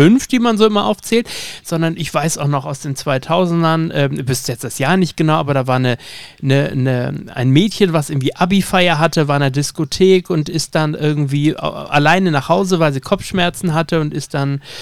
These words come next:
nicht zu Hause angekommen und das Handy hat aber noch geklingelt, das hat man versucht zu orten und hat dann aber nicht gefunden.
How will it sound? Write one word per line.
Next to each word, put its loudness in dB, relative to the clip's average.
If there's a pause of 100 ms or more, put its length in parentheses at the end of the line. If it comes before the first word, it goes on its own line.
(300)
nicht 2
zu 2
Hause 2
angekommen 2
und 0
das -2
Handy 2
hat 2
aber 0
noch -2
geklingelt, 0
das -4
hat -2
man -2
versucht -4
zu -6
orten 2
und 0
hat -4
dann -4
aber -4
nicht -6
gefunden. -4